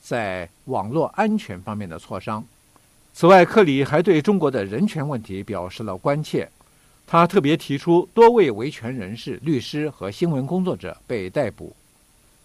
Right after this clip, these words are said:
以往，每逢美中之间有重大的外事活动，中方往往会释放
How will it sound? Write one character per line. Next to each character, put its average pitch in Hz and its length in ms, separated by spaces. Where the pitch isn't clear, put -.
以 165 160
往， 95 340
每 127 240
逢 160 260
美 147 160
中 165 160
之 175 160
间 165 220
有 113 160
重 143 240
大 127 140
的 92 120
外 117 160
事 95 120
活 87 200
动， 98 160
中 175 160
方 170 280
往 143 160
往 107 180
会 104 260
释 143 240
放 135 220